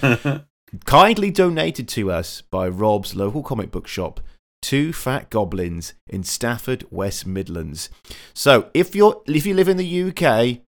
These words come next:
Speaker 2: you can enter this competition, uh,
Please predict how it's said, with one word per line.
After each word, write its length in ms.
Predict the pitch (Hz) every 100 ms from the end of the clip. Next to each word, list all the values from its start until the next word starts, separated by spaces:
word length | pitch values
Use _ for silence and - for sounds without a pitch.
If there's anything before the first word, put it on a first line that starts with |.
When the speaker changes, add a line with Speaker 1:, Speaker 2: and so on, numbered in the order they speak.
| -
Speaker 2:
you 240 | 95 135 175
can 140 | 160
enter 220 | 147 143
this 160 | 110 -
competition, 840 | 113 101 98 110 98 98 85 78 - - -
uh, 40 | _